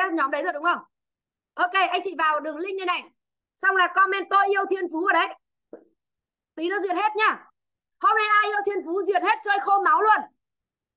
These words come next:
Đấy anh chị thấy không? Nhiều người chưa vào Thiên Phú nhưng đến đã nhận giá trị rồi. Cho nên tí nữa nha, nhớ cảm ơn sếp Kiều và anh Lương nhá. Ok là, và bây giờ, bây giờ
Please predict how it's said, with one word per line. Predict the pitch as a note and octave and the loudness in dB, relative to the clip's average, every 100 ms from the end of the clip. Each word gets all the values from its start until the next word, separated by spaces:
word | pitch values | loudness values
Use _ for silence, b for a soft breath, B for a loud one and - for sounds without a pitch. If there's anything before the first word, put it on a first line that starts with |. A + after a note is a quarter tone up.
| _ _ _ _ _ _ _ _ _ _ _ _ _ _ _ _ _ | _ _ _ _ _ _ _ _ _ _ _ _ _ _ _ _ _
Đấy | C4 | -4
anh | F#4+ | -2
chị | D#4+ | -2
thấy | D#4 | 0
không? | F4 - _ | -2 -6 _
Nhiều | D4 E4+ | 0 2
người | E4+ E4 | 2 0
chưa | G4 | 0
vào | F#4 F4 | -2 -2
Thiên | F#4 | -6
Phú | D#4+ E4 | -6 -6
nhưng | F#4+ | -2
đến | D4 | -2
đã | E4+ | -2
nhận | F#4 D#4+ | -4 -4
giá | D4 E4+ | -6 -6
trị | E4+ | -8
rồi. | D4 D4+ A#3+ b b | -4 -4 -4 b b
Cho | F4+ | -4
nên | F#4 F#4 | -4 -4
tí | D#4+ | -2
nữa | F4+ G4+ | -2 0
nha, | F#4+ | -2
nhớ | D4 D4+ D#4 | 0 -2 -2
cảm | C#4+ | -2
ơn | D#4+ E4 | -4 -6
sếp | G4 G4+ | -10 -6
Kiều | D#4+ C#4+ | -2 -2
và | |
anh | D#4 | -2
Lương | F4 F4 F4 | -2 -2 -2
nhá. | F#4+ - _ _ _ _ _ _ _ _ _ _ _ | -4 -6 _ _ _ _ _ _ _ _ _ _ _
Ok | - D4+ D#4+ E4 D#4+ D#4+ | -4 -2 -2 -4 -6 -2
là, | D#4+ D4 A#3+ | 0 2 2
và | D#4 | 0
bây | F#4+ F4+ | 0 0
giờ, | F4+ D#4+ A3+ _ - | 2 2 0 _ -8
bây | F#4+ G4+ | -8 -4
giờ | F4+ E4+ C#4 | 0 0 0